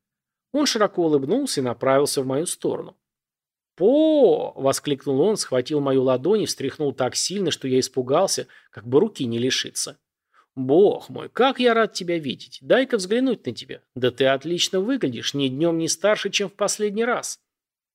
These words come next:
Я ответил ему сердечным приветствием, отпустив комплимент по поводу его внешности и отметив, что он стал даже как-то крепче за время визита в Европу. "Крепче? Ха! Скажи уж попросту, что я разжирел".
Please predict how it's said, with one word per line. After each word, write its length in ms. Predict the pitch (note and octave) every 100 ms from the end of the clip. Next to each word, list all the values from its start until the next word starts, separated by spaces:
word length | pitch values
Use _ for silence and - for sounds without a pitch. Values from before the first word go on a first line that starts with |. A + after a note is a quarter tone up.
| _ _ _ _ _ _ _ _ _ _
Я 180 | D3 A#3+
ответил 340 | B3+ B3+ B3
ему 180 | A#3 A3+
сердечным 560 | G3 G3+ G3+ G#3+ - F#3
приветствием, 720 | F#3 D3+ C#3 C#3 - C3+ D3+ _ _ -
отпустив 500 | D3 D3+ - C#3 -
комплимент 640 | C3+ - C#3 C#3 F#3+ G3
по 160 | - A#2+
поводу 320 | D3+ C#3+ C3
его 160 | C3
внешности 720 | B2 B2+ E3 G3 B2 - - - _ _
и 80 | C#3+
отметив, 480 | D3+ G#3+ C4+ A3+
что 160 | - -
он 80 | D3
стал 260 | - G3+
даже 200 | F3 C#3+
как-то 240 | C3+ C3+ C3
крепче 480 | - C#3+ A3 - C#3
за 160 | B2
время 300 | A#2 C3 E3+
визита 420 | D3 B2+ A2 G#2+
в 40 | A#2
Европу. 540 | C3+ D#3 B2+ - - _ _ _ _ _ -
"Крепче? 580 | G3+ F3 C3+ - C3 -
Ха! 460 | - F#3 D#3 C#3 - -
Скажи 400 | - - C3+ D#3
уж 140 | D#3 -
попросту, 480 | G3+ G3 D3+ -
что 180 | C#3 -
я 180 | C#3+ D3
разжирел". 540 | D3 C#3 D3 D#3+ -